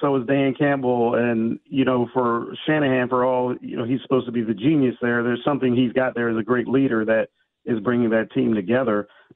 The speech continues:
And to me, the best coaches I've been around were Andy. I worked with Andy Reid for eight years. I worked with Tom Coughlin for eleven.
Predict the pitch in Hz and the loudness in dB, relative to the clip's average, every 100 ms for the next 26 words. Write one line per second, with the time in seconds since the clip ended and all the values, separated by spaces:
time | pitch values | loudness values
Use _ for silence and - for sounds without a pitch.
0 | _ - 120 117 113 113 110 - - 131 | _ -4 0 0 2 0 -2 -8 -4 2
1 | 139 156 123 113 104 - 131 110 110 127 | 4 4 2 0 -4 -2 -2 -2 -2 -2
2 | 117 110 107 107 107 107 110 117 113 113 | -4 -2 0 0 -2 -2 -2 0 0 2
3 | 110 113 113 113 113 120 113 110 113 113 | 2 0 -2 -2 0 2 2 2 2 0
4 | 113 110 104 107 110 101 110 110 104 - | 0 0 0 0 0 0 0 -2 -6 -4
5 | 117 110 113 113 113 117 110 120 123 117 | -2 -2 -2 -2 -2 -4 -4 -2 0 0
6 | 110 113 | 0 0